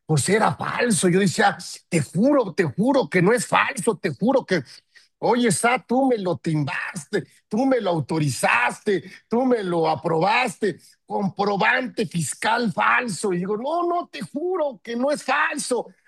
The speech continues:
"Ah, no, lo que pasa es que a lo mejor el acto es irreal, es inexistente, es simulado". Y entonces todo el, el, el mie-, eh,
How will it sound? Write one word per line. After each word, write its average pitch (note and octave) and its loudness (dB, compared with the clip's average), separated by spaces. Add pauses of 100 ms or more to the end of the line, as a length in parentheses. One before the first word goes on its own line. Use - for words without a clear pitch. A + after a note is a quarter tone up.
"Ah, E4 0
no, D#4 0
lo - -12
que E3+ -4
pasa D#3+ -4
es G3+ -6
que D#3+ -6
a B2+ -6
lo B2+ -14
mejor C#3 -2
el E3 0
acto D#3 0
es E3+ -2 (120)
irreal, E3 0
es D#3+ -2
inexistente, E3+ -4 (360)
es F#3+ 4
simulado". F#3+ 2 (240)
Y F#3+ 0
entonces B3 2
todo D4 -2
el, A3+ -4
el, G3 0
el G3 0
mie-, B3+ 2
eh, G#3+ -2